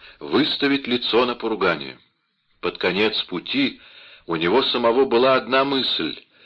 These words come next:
выставить на поругание всего себя. Пусть двор признает его,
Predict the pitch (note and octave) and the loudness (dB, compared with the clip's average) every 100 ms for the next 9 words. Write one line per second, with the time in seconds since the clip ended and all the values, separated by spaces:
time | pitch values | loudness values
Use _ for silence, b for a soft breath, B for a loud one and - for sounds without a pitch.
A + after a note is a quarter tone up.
0 | b b D#2 D2 B2+ E3+ - D3+ C#3+ C#3 | b b -12 0 0 0 -2 0 -2 -2
1 | B2+ - A#2+ F#2+ B2 C#3 C3+ B2+ B2 - | -6 -2 -2 2 2 2 0 -2 -2 -2
2 | - A2+ G#2+ G2+ - F2+ D#2 D#2 C#2+ - | 0 2 4 4 2 -4 -2 0 -2 -6
3 | _ _ _ _ _ D3 D#3 - - D#2+ | _ _ _ _ _ -6 -4 -4 -6 -6
4 | D#2+ G#2 G#2+ F#2 - F#2 E2 D#2 F2 F#2+ | 2 6 6 4 -2 -4 -4 -2 2 2
5 | F#2 F#2 E2 D#2+ D2+ C#2+ | 0 -2 -4 -4 -2 -4